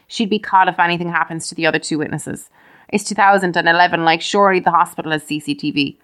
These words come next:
She probably would have only went for Sydney anyway. Kirby surviving was only backing up her claim. She never saw Jill unmasked. She only knows for a fact that Charlie was one of the killers.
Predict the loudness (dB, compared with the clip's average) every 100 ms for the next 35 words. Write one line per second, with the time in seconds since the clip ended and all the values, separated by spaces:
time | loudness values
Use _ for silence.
0 | _ -12 -6 2 4 4 4 4 4 2
1 | 2 2 0 -2 -6 -2 -2 0 0 0
2 | 0 2 0 -2 _ -14 0 4 4 2
3 | -2 2 4 4 0 -2 -2 -4 -2 0
4 | 2 2 0 -2 _ _ -2 -2 -4 -2
5 | -2 0 -6 -4 -2 0 -2 _ _ -12
6 | -4 0 2 2 0 2 4 4 2 4
7 | 4 2 0 -2 -18 _ _ -2 2 4
8 | 4 2 0 -2 2 2 0 _ 0 0
9 | -2 -10 -8 -2 2 2 2 -2 -2 -2
10 | -2 -4 -2 -4 -10